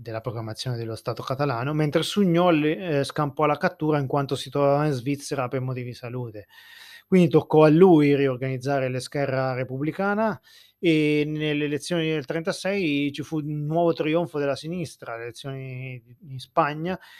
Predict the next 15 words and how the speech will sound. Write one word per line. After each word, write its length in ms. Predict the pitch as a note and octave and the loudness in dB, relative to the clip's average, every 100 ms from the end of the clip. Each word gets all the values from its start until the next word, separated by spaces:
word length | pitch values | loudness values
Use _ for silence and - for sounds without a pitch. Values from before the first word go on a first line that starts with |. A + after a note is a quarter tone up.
| - | -8
e 120 | F3+ | -8
quindi 400 | F3 G3+ F3 D#3+ | 0 4 4 4
l'ennesimo 640 | D#3 D#3 D#3+ F3+ - D#3+ | 4 4 4 0 0 2
rovescione 760 | D#3+ E3 D#3 - - F3 D#3 D#3 | 4 4 2 -2 -4 -2 -2 -4
politico 540 | F3 F3 F3+ F#3 E3 | -2 -2 -2 -2 -2
che 400 | D3+ D3 C#3+ C#3+ C#3 | 0 -2 0 -2 -2
di 100 | C3 | -6
sicuro 360 | C3 F3 E3+ | -8 -2 0
riportava 500 | C#3+ C3 - C#3 C#3 | 0 -6 -8 -4 -4
un 160 | C3+ C3+ | -6 -10
po' 160 | - D3+ | -2 0
di 240 | D#3 D3+ | 2 0
democrazia 720 | C3+ E3 C#3+ C#3+ D3+ C#3 - D#3+ | -4 -8 -6 -6 -6 -8 -4 -4
nel 140 | D#3 | 0
paese, 500 | F3 E3+ D#3+ - | 4 4 4 -2